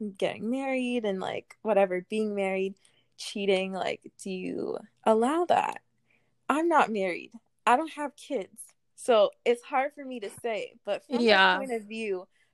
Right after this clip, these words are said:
Speaker 1: right now, I, I, I don't think I could move past that. I know a lot of people can work through it, but I just feel like I would have a huge, like,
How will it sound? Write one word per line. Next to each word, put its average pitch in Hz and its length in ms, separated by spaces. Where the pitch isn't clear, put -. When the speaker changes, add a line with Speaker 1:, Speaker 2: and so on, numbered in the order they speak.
Speaker 1:
right 226 360
now, 202 500
I, 240 160
I, 226 220
I 214 160
don't 233 240
think 269 340
I 208 160
could 202 400
move 202 400
past 247 500
that. 123 240
I 240 80
know 370 200
a 370 60
lot 254 180
of 262 120
people 247 320
can 202 360
work 208 180
through 214 300
it, - 80
but 233 280
I 254 180
just - 440
feel 226 360
like 220 580
I 233 180
would 233 220
have 208 360
a 240 100
huge, 208 680
like, - 580